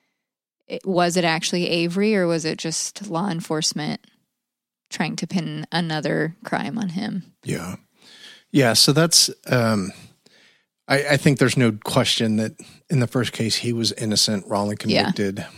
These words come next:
Speaker 2: and never lived in a small town per se,
Speaker 1: Mm-hmm.
Speaker 2: um, but worked in a town where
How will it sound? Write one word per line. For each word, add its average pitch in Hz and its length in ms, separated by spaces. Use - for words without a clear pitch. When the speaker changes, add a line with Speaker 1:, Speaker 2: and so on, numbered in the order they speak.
Speaker 2:
and 104 440
never 151 280
lived 120 400
in 107 100
a 98 100
small 110 600
town 151 360
per 160 180
se, 151 520
Speaker 1:
Mm-hmm. 190 580
Speaker 2:
um, 104 440
but 143 120
worked 156 280
in 135 80
a 120 60
town 123 460
where 101 400